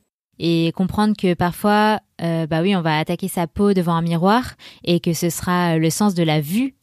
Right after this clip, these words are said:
qui sera activé, alors que pour d'autres, ce sera plus le toucher ou même les deux. Donc, euh, voilà, il y a quand même plusieurs manifestations et plusieurs types de crises aussi, plus ou moins profonds, plus ou moins longues, et cetera. Donc,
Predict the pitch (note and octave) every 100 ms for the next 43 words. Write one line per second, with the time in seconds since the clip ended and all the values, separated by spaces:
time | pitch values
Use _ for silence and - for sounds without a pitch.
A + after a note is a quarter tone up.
0 | _ - E3+ - E3+ E3+ - F3 - E3+
1 | G#3 - - - - - E3+ E3+ - F3+
2 | E3 F3 E3 G#3+ G#3+ E3+ F3 D#3+ - -
3 | G#3 F3+ E3 F3+ - A3 A3 A#3 A#3 G3
4 | G3+ G3 G3 G3+ F3+ F#3+ G3 - _ _
5 | _ _ - E3 E3+ E3+ E3 E3 E3 F#3
6 | E3+ D#3 F#3 G3 G#3 - _ - G#3 G3+
7 | G#3 G3 F#3+ G3 G3 F#3+ - G3 - A3+
8 | A#3 - E3+ G3 F#3+ F3+ - G3+ E3+ E3+
9 | - C4 A3+ F#3+ - C4+ - - - -
10 | F#3 F#3+ E3+ D#3 F3+ F3 A3 A3 A3 G#3+
11 | G3 F3 F3+ E3+ F3+ G3+ G3+ F3 - F#3+
12 | G#3+ G3